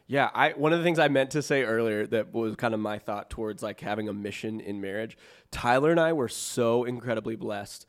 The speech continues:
before we were married, both as a couple and individually, how much we were blessed by married couples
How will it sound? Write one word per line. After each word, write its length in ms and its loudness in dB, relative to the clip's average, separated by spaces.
before 380 0
we 140 2
were 140 2
married, 380 -2
both 260 0
as 140 2
a 60 -4
couple 440 0
and 220 0
individually, 500 -4
how 140 -6
much 320 -6
we 100 -2
were 100 0
blessed 400 -4
by 120 -2
married 360 -6
couples 480 -6